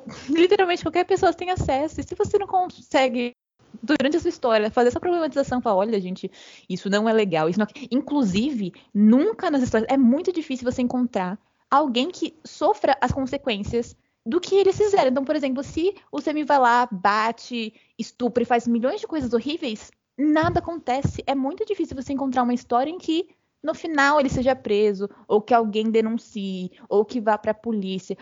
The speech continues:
ou que eles não terminem juntos. É muito difícil. Então, assim,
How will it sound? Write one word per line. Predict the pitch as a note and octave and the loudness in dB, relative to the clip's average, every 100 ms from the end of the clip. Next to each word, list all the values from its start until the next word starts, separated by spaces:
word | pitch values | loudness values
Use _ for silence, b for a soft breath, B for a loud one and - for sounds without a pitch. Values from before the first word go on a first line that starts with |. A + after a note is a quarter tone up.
| B | B
ou | G3 | -2
que | G3+ - B3+ - | -2 -4 -6 0
eles | B3 B3+ | 2 4
não | B3+ C#4+ | 4 2
terminem | F4 D4+ D4 C#4+ | 2 0 -2 -2
juntos. | A#3+ C#4 D4+ A3+ - | -4 -4 -6 -8 -8
É | D4 | -6
muito | D4 D4+ F#4 | -4 -4 -6
difícil. | F4 - B3+ G3 - | -6 -4 -2 -2 -6
Então, | A#3+ | -6
assim, | D#4 F#4 C4+ | -4 0 2